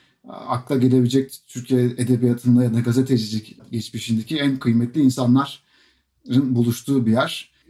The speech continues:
Dolayısıyla bu insanlar bir araya gelince de çok acayip hikayeler ve çok acayip diyaloglar yaşanıyor. Bütün kitapta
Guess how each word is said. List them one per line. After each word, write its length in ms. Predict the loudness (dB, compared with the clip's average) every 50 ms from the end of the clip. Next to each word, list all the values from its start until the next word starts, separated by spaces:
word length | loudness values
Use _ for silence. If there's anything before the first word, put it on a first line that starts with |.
| -6 0
Dolayısıyla 640 | 0 2 2 2 0 -2 -2 -2 -2 0 0 2
bu 80 | 2 2
insanlar 480 | 2 2 2 2 2 4 4 4 4 4
bir 80 | 4
araya 240 | 4 4 4 2 2
gelince 320 | 2 0 0 0 0 0
de 40 | -2
çok 180 | -2 -4 -2 -2
acayip 360 | 0 0 0 0 0 -2 -4 -10 _ _ _ _ _ -8
hikayeler 640 | -6 -2 0 0 2 2 2 2 2 0 0 -2 -4
ve 80 | -4 -4
çok 180 | -6 -6 -4
acayip 500 | -4 -2 0 0 -2 -2 -4 -8 -6 -2
diyaloglar 480 | 0 2 2 2 0 0 0 -2 0 0
yaşanıyor. 520 | 0 -2 -2 -2 -2 -2 -2 -4 -6 -10
Bütün 260 | -12 -12 -8 -8 -8
kitapta 480 | -6 -6 -6 -8 -8 -6 -6 -6 -6